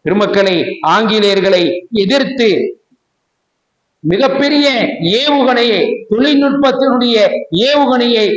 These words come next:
கண்டுபிடித்து அந்த சுதந்திர போராட்டத்தை அடுத்த கட்டத்திற்கு நகர்த்தி சென்றவர்கள் திப்பு சுல்தான் ரஹ்மத்துல்லாஹி அவர்கள். இந்த ஆங்கிலேயர்களை எப்படி எதிர்க்க வேண்டும்,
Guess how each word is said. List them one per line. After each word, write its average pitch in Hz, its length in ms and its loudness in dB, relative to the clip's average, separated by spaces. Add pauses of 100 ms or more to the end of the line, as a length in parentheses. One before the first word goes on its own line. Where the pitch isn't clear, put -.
(180)
கண்டுபிடித்து 254 760 0 (260)
அந்த 190 260 0
சுதந்திர 285 500 0 (140)
போராட்டத்தை 240 720 2 (280)
அடுத்த 262 480 0
கட்டத்திற்கு 247 800 -2 (260)
நகர்த்தி 240 580 0
சென்றவர்கள் 220 600 0 (220)
திப்பு 240 280 -2
சுல்தான் 220 540 0 (160)
ரஹ்மத்துல்லாஹி 220 800 0
அவர்கள். 156 360 0 (180)
இந்த 175 200 0
ஆங்கிலேயர்களை 226 720 2 (240)
எப்படி 214 420 0
எதிர்க்க 262 380 0
வேண்டும், 233 380 0